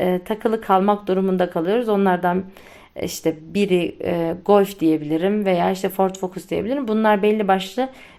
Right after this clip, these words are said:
Bir de Tofaş arkadaşlar, onu <laughs> unutmadan belirteyim ama bu videoda, e, bugün çekmedim Tofaş'ı. Bazı araçlar Ankara'da çok çok tutulanlardan,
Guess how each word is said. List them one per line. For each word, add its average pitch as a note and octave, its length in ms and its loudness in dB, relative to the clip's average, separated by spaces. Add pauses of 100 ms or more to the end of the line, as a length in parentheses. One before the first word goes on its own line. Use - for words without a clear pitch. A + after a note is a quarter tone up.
(120)
Bir A#3+ 100 -4
de B3 140 2
Tofaş G#3+ 320 0
arkadaşlar, F#3 460 2
onu G#3+ 420 4
<laughs> - 100 -16
unutmadan F#3+ 600 0
belirteyim G#3+ 440 2
ama G#3 240 0
bu A3 240 0 (360)
videoda, F#3+ 640 2
e, F3 320 -2 (200)
bugün G3 280 0
çekmedim F3 580 -4
Tofaş'ı. F3+ 480 -6 (420)
Bazı C4+ 320 6
araçlar G#3 520 2
Ankara'da C#4 640 2
çok C4+ 260 -4
çok B3 220 -4
tutulanlardan, G3 920 -2